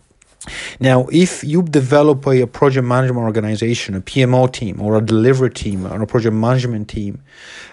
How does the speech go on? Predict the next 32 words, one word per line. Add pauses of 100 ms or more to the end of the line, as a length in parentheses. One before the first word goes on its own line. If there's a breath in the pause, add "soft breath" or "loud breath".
uh,
by,
um, (320)
uh,
ensuring
that (360 loud breath)
the, (120)
uh,
the,
the,
the
lessons
are
captured, (340 soft breath)
they're
understood, (200 loud breath)
and
they
land
well
with
key
stakeholders
within
your
business. (440 loud breath)
And
if
you
make
sure
that